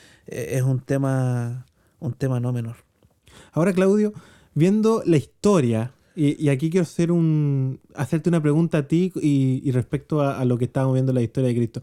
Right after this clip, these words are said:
Speaker 2: Porque uno va viendo la historia y a los inicios de los tiempos, estamos hablando tal vez de una época más moderna, eh, e-, era el tema en el mundo, el tema de la esclavitud. Los países que dejaban o no,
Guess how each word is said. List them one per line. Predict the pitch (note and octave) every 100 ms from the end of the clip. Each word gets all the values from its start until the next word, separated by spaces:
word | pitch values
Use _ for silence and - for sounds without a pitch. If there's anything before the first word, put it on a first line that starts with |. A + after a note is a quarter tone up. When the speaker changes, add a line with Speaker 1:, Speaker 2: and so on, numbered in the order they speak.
| - - -
Speaker 2:
Porque | D3+ D3 -
uno | F#3 G3 G#3+
va | G#3+ G#3
viendo | E3+ F3 F#3+
la | G3
historia | F#3 - A3 F3 C#3+ D3
y | D3 D3 D#3
a | D#3
los | D3+ D3+
inicios | D#3+ F3+ G3
de | F#3+
los | F3+ -
tiempos, | G3 F#3+ C#3
estamos | C#3 C3
hablando | C#3 C#3+ C3
tal | A#2+ B2+
vez | C3+
de | C3
una | C3
época | B2+ B2+
más | B2+ B2+
moderna, | C3 C#3 D3 C3 D3 - - _ D3
eh, | C3+ C3+ C3+ C3 - -
e-, | E3 -
era | F3+ F3
el | D3
tema | - E3+ E3+
en | D#3+
el | D3+
mundo, | D3 E3+ F3 E3
el |
tema | - D3+
de |
la | C#3+
esclavitud. | - C3+ A#2+ A2+ C3+ A2 - -
Los | D3 C3
países | - C#3 C3+ B2
que | - C3
dejaban | B2 - D3+ D#3 D#3
o | C#3+
no, | C3 C3+ C#3+ C#3+